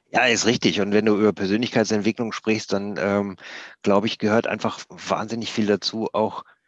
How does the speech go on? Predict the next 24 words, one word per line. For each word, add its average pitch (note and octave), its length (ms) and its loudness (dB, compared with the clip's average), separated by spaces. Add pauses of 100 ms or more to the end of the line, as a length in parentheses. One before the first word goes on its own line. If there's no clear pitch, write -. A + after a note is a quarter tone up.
(360)
ich - 120 0
mein, B2 180 0
wir, A#2 140 4
wir B2+ 80 2
kriegen D3+ 260 -4
viel C3+ 140 0
von - 160 -4
außen, G2 340 0
ne? D3+ 220 2
Wir, A2+ 160 0
wir G2+ 60 -6
kriegen A2+ 280 -8
viele A#2+ 220 2
Normen A2 360 4
aufgesetzt. G2 600 -2
Du G#2 40 -6
sagst G2 280 -2
selber, G#2 340 4
im F#2+ 120 -4
Rahmen G#2 280 2
der G2+ 120 2
Gesetze G#2 400 0
bewegen, G#2+ 560 0
die, G2 300 -4